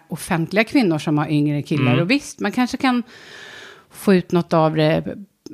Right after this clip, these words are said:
Speaker 1: om inte annat sexuellt, liksom,
Speaker 2: Mm.
Speaker 1: att de håller farten lite mer.
Speaker 2: Mm.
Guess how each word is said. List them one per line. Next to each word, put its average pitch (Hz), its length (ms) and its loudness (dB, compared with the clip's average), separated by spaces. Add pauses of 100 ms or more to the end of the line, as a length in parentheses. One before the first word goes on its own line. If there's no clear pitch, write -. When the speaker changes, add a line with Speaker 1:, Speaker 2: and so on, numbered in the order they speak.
(680)
Speaker 1:
om 190 180 0
inte 175 140 0
annat 269 220 4
sexuellt, 202 640 -2
liksom, 139 220 0
Speaker 2:
Mm. 123 140 4
Speaker 1:
att - 40 0
de 147 180 0
håller 147 360 -2
farten 151 540 -8
lite 151 180 -10
mer. 151 160 -2
Speaker 2:
Mm. 110 80 2